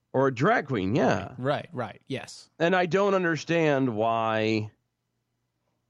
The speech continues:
Speaker 1: if you're not gonna go through the surgery, why not just,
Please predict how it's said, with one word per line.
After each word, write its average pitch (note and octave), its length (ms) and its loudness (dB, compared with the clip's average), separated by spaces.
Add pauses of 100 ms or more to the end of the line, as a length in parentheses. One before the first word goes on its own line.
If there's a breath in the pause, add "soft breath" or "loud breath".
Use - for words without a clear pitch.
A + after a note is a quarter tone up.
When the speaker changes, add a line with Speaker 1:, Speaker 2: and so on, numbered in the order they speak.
Speaker 1:
if - 1300 -6
you're D#3+ 100 6
not F3+ 200 4
gonna E3 220 4
go F3 300 4
through D3 260 2
the A#2 100 0
surgery, A#2 480 0
why A#2 280 0
not A#2+ 180 0
just, A2+ 180 -8